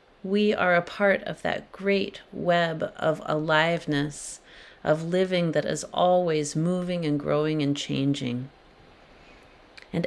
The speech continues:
every creature on this earth wishes to have a good life in its own way. And so we send our loving kindness out across the earth and around the world, knowing ourselves to be one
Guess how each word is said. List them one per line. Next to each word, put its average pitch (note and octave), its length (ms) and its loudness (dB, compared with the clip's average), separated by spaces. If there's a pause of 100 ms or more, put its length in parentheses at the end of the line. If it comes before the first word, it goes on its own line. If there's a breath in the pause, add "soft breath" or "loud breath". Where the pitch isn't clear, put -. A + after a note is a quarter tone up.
every G#3+ 380 4
creature G3 920 0
on F3+ 300 -4
this F3 320 0
earth D#3+ 420 0
wishes E3+ 460 0
to D#3 100 -2
have D3 320 0
a C#3 60 -2
good E3+ 280 0
life D3+ 400 2
in C#3 140 0
its C3+ 180 -6
own C#3+ 320 2
way. B2 340 -4 (1300)
And E3 180 0
so E3+ 160 2
we D#3+ 140 0
send F3+ 360 0
our D3 200 4
loving D#3 360 2
kindness F#3+ 580 0
out D#3 240 -2
across - 640 -4
the - 240 -8
earth G3+ 640 -2
and D3 300 2
around D#3 720 -2
the C#3 120 0
world, D3 680 0 (320 soft breath)
knowing F#3 420 0
ourselves D3+ 760 0
to - 160 -6
be E3 300 -4
one D3 800 0